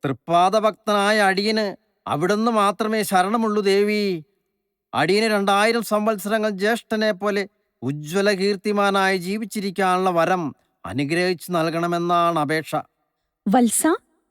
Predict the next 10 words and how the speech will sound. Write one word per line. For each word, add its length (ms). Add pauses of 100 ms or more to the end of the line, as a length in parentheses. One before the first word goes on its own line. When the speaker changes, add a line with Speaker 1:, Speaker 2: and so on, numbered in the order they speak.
(420)
Speaker 2:
അതെത്രയോ 760
ദുഷ്കരമായ 680
ഒരു 120
അപേക്ഷയാണ്. 800 (600)
അപ്രകാരമുള്ള 760
ചിന്ത 340 (120)
പോലും 340 (360)
നീ 260
ചിത്തത്തിൽ 580
പുലർത്താതിരിക്കൂ. 960